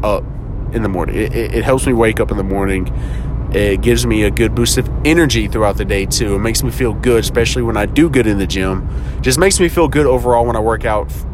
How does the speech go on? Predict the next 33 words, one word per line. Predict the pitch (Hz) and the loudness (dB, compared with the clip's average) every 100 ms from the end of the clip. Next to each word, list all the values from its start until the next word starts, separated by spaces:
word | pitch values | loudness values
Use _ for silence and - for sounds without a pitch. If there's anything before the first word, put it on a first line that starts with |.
| - | -2
in | 127 | -2
the | 123 | 0
morning, | 110 101 87 67 - - - - - | -2 -2 -4 -6 -8 -6 -6 -6 -4
you | 113 | -2
know, | 107 | 0
after | 104 - | 2 2
I | 104 | 2
wake | 101 92 | 2 0
up. | 73 65 65 - - - - - - - | -2 -2 -4 -6 -6 -6 -6 -6 -6 -4
So | - 120 110 | 2 4 4
it | 110 | 4
sucks | - 156 143 | 4 4 4
I | 135 | 2
won't | 127 120 | 2 2
be | 120 | 2
able | 110 | 0
to | |
do | 113 104 | 0 0
that. | 101 101 98 - - - - - - | 2 2 0 -4 -6 -8 -8 -8 -2
Um, | 104 104 | 0 0
I'm | - 117 | -2 -2
scheduled | - 165 156 156 | -2 -2 -2 -2
for | 143 | -2
my | 127 113 | 0 0
nine | 107 113 | 0 0
A | 120 117 | 2 2
M | 117 117 | 2 0
to | - | 0
six | - 127 - | 0 0 0
P | - 113 | 0 2
M | 113 | 2
shift | 110 - 117 110 - | 0 0 0 0 -4
for, | - 113 107 107 104 98 | -2 0 2 2 2 0